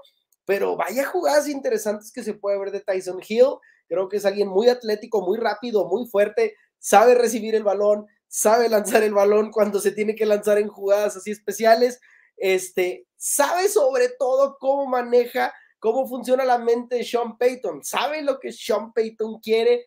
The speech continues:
Entonces podría ser interesante y le podría dar algo de versatilidad a esta ofensiva de Denver.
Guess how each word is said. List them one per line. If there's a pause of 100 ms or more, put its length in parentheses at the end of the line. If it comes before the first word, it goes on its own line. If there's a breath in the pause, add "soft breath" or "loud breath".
(260 soft breath)
Entonces
podría
ser
interesante
y
le
podría
dar
algo
de
versatilidad
a
esta
ofensiva (340 loud breath)
de
Denver.